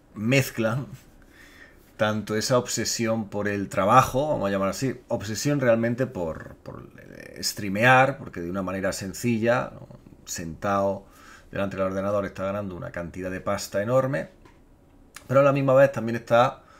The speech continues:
lo que es la ramificación de los videojuegos. También está jugando a videojuegos en una gran parte del día.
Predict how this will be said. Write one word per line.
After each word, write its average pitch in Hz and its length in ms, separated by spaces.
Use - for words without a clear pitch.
lo 92 240
que 95 100
es 98 60
la 104 120
ramificación 101 640
de 127 100
los 110 200
videojuegos. 78 600
También 92 260
está 85 160
jugando 85 280
a 78 40
videojuegos 143 640
en 87 80
una 87 240
gran 95 240
parte 85 320
del 65 180
día. - 220